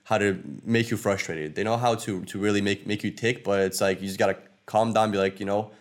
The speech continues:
"It's whatever." They're, they're upset they're at the hospital. I'm upset at them because they're not doing what they're supposed to be doing that I know is going to make them better,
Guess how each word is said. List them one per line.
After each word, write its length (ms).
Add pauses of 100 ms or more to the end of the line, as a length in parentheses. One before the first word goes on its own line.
(400)
"It's 140
whatever." 440 (500)
They're, 360
they're 320
upset 200
they're 120
at 20
the 80
hospital. 800
I'm 80
upset 300
at 160
them 200
because 300
they're 140
not 600
doing 440
what 100
they're 100
supposed 280
to 40
be 60
doing 380
that 100
I 80
know 240
is 80
going 140
to 80
make 160
them 120
better, 400